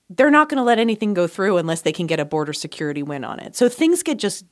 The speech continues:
get dragged down in the process. I also think politically, Republicans are looking at immigration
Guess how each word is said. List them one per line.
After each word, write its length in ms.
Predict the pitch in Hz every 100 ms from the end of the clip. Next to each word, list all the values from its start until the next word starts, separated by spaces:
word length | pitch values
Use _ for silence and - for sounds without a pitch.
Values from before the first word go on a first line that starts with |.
| -
get 180 | 180 175
dragged 340 | 160 156 170
down 220 | 170 160
in 80 | 151
the 60 | 147
process. 680 | - 147 - 226 277 - - - - -
I 120 | -
also 220 | 294 339 403
think 180 | 349
politically, 500 | - 208 190 247 311 339
Republicans 600 | 196 190 185 185 190 170
are 60 |
looking 320 | 165 165 175
at 80 | 165
immigration 680 | 160 160 147 147 147 262 302